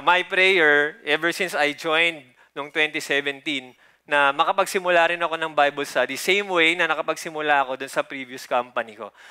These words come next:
So, I, that was my prayer, twenty seventeen. And it, it was only nung, uh,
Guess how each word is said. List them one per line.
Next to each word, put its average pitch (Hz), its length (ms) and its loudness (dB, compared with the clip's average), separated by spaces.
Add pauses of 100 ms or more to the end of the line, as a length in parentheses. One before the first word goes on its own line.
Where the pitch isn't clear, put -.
So, 143 240 -2
I, 143 160 0
that 143 160 -2
was 151 240 -6
my 147 160 -2
prayer, 143 480 -2
twenty 147 320 -4
seventeen. 123 800 -6 (240)
And 147 160 -4
it, 170 240 -8
it 185 160 -6
was 180 240 0
only 180 480 -2
nung, 160 240 -8
uh, 147 400 2